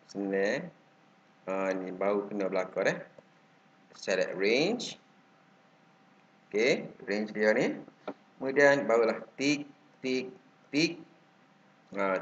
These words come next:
tick belakang. Ha, ni untick, include download link. Ha, jangan we, dia download. Kemudian, ha, kita boleh ambil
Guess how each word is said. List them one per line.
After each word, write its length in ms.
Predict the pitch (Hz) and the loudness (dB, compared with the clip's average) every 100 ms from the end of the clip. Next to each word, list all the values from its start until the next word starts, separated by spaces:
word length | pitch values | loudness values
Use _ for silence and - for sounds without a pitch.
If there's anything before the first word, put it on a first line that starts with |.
| - | -4
tick 140 | - 101 | -2 0
belakang. 380 | 101 95 90 - _ _ _ _ _ _ _ _ _ _ _ _ _ - _ _ _ _ _ _ _ _ _ _ _ - | 0 -2 -6 -8 _ _ _ _ _ _ _ _ _ _ _ _ _ -20 _ _ _ _ _ _ _ _ _ _ _ -2
Ha, 160 | 98 | 0
ni 160 | 113 110 | 0 -2
untick, 400 | 107 104 104 110 - - | -4 -6 -6 -12 -12 -10
include 560 | 104 107 127 160 - - _ - | -10 -6 -2 -2 -4 -14 _ -4
download 480 | 92 95 98 104 90 - - - | 0 0 0 0 -2 -10 -20 -14
link. 240 | 95 98 82 - - _ _ _ - | -4 -4 -4 -14 -20 _ _ _ -10
Ha, 160 | 87 90 | -6 -2
jangan 320 | 98 98 101 | 0 0 0
we, 240 | 120 139 - - | -2 -4 -8 -2
dia 160 | 95 95 | 0 2
download. 480 | 92 98 98 98 - - _ _ _ _ _ _ _ - - _ _ - - - - _ _ | 0 0 0 -2 -4 -20 _ _ _ _ _ _ _ -20 -20 _ _ -18 -16 -16 -18 _ _
Kemudian, 600 | 120 127 143 170 220 220 - - - | -6 6 8 8 4 -4 -10 -14 -4
ha, 320 | 92 101 104 | -2 0 -2
kita 240 | 104 95 | -4 -4
boleh 160 | 92 95 | -4 -2
ambil 240 | 101 104 | -2 -4